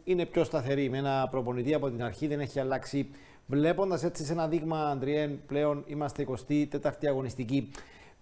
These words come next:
Ε, παρουσίασε πολλές, έτσι, ε, διαφορετικές προσεγγίσεις κατά μεγάλο ποσοστό η Ένωση αναλόγως των αντιπάλων της στα προηγούμενα παιχνίδια.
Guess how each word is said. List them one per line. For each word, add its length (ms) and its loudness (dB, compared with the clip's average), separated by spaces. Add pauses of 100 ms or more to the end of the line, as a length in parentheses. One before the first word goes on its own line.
(280)
Ε, 120 0
παρουσίασε 720 2
πολλές, 600 4
έτσι, 580 2
ε, 380 2
διαφορετικές 640 0
προσεγγίσεις 520 -2
κατά 200 0
μεγάλο 380 2
ποσοστό 460 -2
η 80 0
Ένωση 260 -2
αναλόγως 400 0
των 140 -6
αντιπάλων 380 0
της 100 -6
στα 120 -6
προηγούμενα 360 -4
παιχνίδια. 460 -6